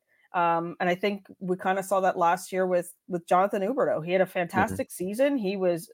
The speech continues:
Speaker 1: he had a great all-around game. Yes, he was number one on my ballot last year because one thing that stood out about him compared to the other guys I voted for is that he did a lot of penalty killing minutes, and he was still
Speaker 2: Mm.
Speaker 1: getting a hundred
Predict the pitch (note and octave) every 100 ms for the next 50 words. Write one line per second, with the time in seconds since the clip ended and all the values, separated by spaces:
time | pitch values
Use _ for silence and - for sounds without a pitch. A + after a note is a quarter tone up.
0 | F#3 F3+ G3 E3+ F3 F3+ F#3 - G3+ G3
1 | F#3 F3 E3+ D#3+ D#3+ F3+ A3 G3 F#3+ -
2 | G3 F#3+ F3+ F3+ F#3 F#3 F3+ F3+ F3 E3+
3 | E3+ F#3+ - E3+ F#3 F3 F#3+ G#3 F3+ F#3
4 | F3 E3+ _ _ _ G3 G3 G#3 G3 F#3
5 | - - F#3 F#3 F3+ F3+ E3+ F3+ F3+ F3+
6 | E3 F3 E3+ F3 F3+ F3+ F3 E3 D#3 G3
7 | A3 - F3 E3 E3+ F3+ D#3+ A3+ C4 E4
8 | F3+ E3 D#3+ A3 A3 F3 - _ - G#3
9 | D#4 - - D3+ D#3 D#3+ D3+ C#3+ - -
10 | - _ G#3+ A3 A3 - E4 C#4+ A#3 G3+
11 | F#3 G#3+ F#3+ F#3+